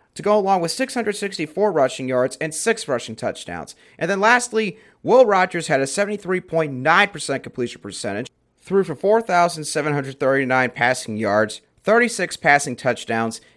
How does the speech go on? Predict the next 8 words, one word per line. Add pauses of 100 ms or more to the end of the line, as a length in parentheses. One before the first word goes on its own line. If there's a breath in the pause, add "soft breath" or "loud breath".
(140 soft breath)
and
nine (120)
interceptions.
So, (340 soft breath)
since
Rattler (160)
was
benched